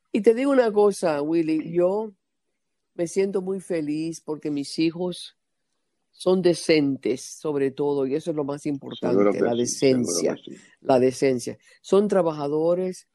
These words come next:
Speaker 1: se, se preocupan por mí.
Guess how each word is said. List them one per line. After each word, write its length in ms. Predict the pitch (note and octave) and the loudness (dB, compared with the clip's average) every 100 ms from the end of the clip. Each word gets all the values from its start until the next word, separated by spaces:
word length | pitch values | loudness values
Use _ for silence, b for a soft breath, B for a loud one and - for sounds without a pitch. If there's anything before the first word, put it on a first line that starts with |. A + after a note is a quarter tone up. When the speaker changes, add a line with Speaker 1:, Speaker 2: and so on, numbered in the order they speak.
| _ b b _ | _ b b _
Speaker 1:
se, 640 | - F3 D3+ C#3 C3+ - - | -2 2 4 4 2 -2 -8
se 140 | - | -10
preocupan 560 | A#2+ C#3+ - D#3 D#3+ C#3+ | -6 -6 -6 -4 -4 -6
por 220 | C3+ C3 | -6 -6
mí. 340 | C#3 D#3 E3 | 0 0 0